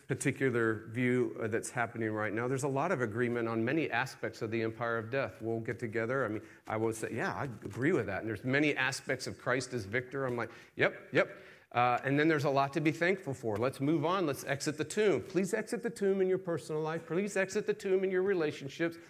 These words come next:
Please exit the tomb as a culture. Please exit the tomb. That's a wonderful implication. But the root cure is missing. In other words, everything that we just looked at about the empire of death can be discussed in most of the places that we just talked about,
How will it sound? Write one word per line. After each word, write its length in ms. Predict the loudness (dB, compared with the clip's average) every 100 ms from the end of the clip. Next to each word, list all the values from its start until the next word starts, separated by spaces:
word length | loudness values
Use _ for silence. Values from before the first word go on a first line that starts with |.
| -20
Please 420 | 2 4 4 2 0
exit 320 | 0 2 0 0
the 80 |
tomb 320 | 0 2 2 2
as 100 | -2
a 60 |
culture. 420 | 0 0 0 0 -4 -6 -12
Please 320 | 4 6 8
exit 400 | 6 6 4 0
the 80 | 2
tomb. 380 | 2 2 2 2 -6 -4
That's 140 | 2
a 60 | 4
wonderful 600 | 6 6 4 4 4 4
implication. 720 | 2 -2 -2 -2 -2 -6 -12 -16 _ _ _ _ _ _ _ _ -6
But 160 | -2
the 80 | 2
root 240 | 4 2 2
cure 240 | 2 2
is 160 | 2 0
missing. 440 | -2 -4 -8 -12 -20 _ _ _ _ _ _ _ _ _ _ _ _ _ _ _ _ _ _
In 60 | 4
other 160 | 6
words, 200 | 4 0 -4 2
everything 380 | 4 4 4 4
that 100 | 4
we 120 | 4
just 180 | 2 4
looked 240 | 0 2
at 120 | 2
about 220 | 2 0 2
the 80 |
empire 380 | 0 0 0 0
of 100 | 0
death 260 | 0 -2 -2
can 320 | 0 2 2
be 80 | 0
discussed 720 | 0 -4 0 2 2 0 -2
in 120 | 0
most 380 | 4 4 4 0
of 80 | -2
the 60 |
places 460 | -2 -2 -2 -2 -4
that 100 | -4
we 100 | -4
just 260 | -4 -6
talked 260 | -4 -4 -4
about, 360 | -6 -6 -6